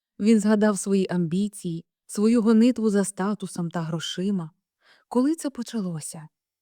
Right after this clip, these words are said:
Може, коли вступив до університету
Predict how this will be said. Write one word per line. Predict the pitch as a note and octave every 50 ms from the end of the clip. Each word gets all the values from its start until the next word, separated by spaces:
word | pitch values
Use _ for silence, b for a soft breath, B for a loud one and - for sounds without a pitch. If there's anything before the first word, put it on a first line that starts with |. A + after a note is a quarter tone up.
| _ _ _
Може, | - F#3+ G3+ A3 G#3+ B3
коли | A#3 - B3 A#3+ B3+
вступив | A#3 - - B3 A3 - B3 B3 A3
до | G#3+ A3+
університету | A3+ A3 A3 A3 G#3+ G#3+ G3+ - - G#3 - - G#3+ A#3 A3+ - G#3 F#3+